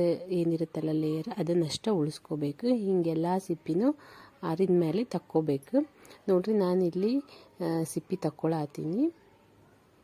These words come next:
ಬರೀ ಬದ್ನೆಕಾಯಿ ಪಲ್ಯ ತಿಂದು ತಿಂದು ಬೇಜಾರಾಗಿತ್ತು ಅಂತಂದ್ರೆ ಹಿಂಗೆ ಬದ್ನೆಕಾಯಿ ಭರ್ತ ಮಾಡ್ಕೊಂಡು ತಿನ್ನೋದು ಭಾಳ ಚಲೋ ಇರ್ತೈತಿ ನೋಡ್ರಿ. ಟೇಸ್ಟು ಅಷ್ಟೇ ಚಲೋ ಇರ್ತೈತಿ. ಹಂಗೆ ಮಾಡೋದು ಕೂಡ ಭಾಳ ಅಂದ್ರೆ ಭಾಳ ಈಸಿ.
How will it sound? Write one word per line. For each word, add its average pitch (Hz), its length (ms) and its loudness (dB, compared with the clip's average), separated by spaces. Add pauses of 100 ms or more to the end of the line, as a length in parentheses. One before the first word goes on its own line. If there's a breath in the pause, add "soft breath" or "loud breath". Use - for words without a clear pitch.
(1080 loud breath)
ಬರೀ 208 220 2
ಬದ್ನೆಕಾಯಿ 196 540 2
ಪಲ್ಯ 180 360 0
ತಿಂದು 175 360 -2
ತಿಂದು 170 300 0
ಬೇಜಾರಾಗಿತ್ತು 165 760 -2
ಅಂತಂದ್ರೆ 160 440 -2
ಹಿಂಗೆ 175 300 -2
ಬದ್ನೆಕಾಯಿ 175 460 0
ಭರ್ತ 165 340 -6
ಮಾಡ್ಕೊಂಡು 160 580 -4
ತಿನ್ನೋದು 160 720 -6 (440 loud breath)
ಭಾಳ 160 180 0
ಚಲೋ 160 300 -4
ಇರ್ತೈತಿ 151 360 -6
ನೋಡ್ರಿ. 156 240 -4
ಟೇಸ್ಟು 165 500 -4
ಅಷ್ಟೇ 175 520 -4
ಚಲೋ 165 320 -6
ಇರ್ತೈತಿ. 156 480 -6
ಹಂಗೆ 165 300 -4
ಮಾಡೋದು 165 640 -2
ಕೂಡ 165 280 -6 (560 loud breath)
ಭಾಳ 165 240 -2
ಅಂದ್ರೆ 185 220 -2
ಭಾಳ 151 280 -6
ಈಸಿ. 156 520 -4